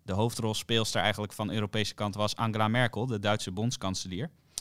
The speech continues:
Eh, jij hebt al een hele tijd in podcast gewaarschuwd dat de E U zich wat harder en duidelijker moet opstellen tegenover China.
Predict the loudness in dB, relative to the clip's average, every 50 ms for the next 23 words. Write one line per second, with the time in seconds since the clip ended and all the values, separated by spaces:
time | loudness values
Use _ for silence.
0 | -8 -8 -12 -20 -20 -20 -20 _ -2 0 4 4 6 6 6 8 10 10 10 10
1 | 8 4 4 4 4 4 4 4 2 2 2 2 4 4 4 4 4 0 -2 -2
2 | 0 -2 -4 -2 0 2 2 2 2 0 2 6 6 8 8 6 4 0 -2 0
3 | 0 0 0 0 0 0 0 0 0 0 -2 -4 -2 0 -2 0 4 6 6 6
4 | 6 4 2 2 2 0 2 4 4 4 4 4 2 0 0 0 -2 -2 -2 -4
5 | -4 -2 -2 -2 -2 -2 -2 0 0 0 0 0 -2 -2 -2 -4 -4 -4 -4 -2
6 | 0 0 0 0 0 -2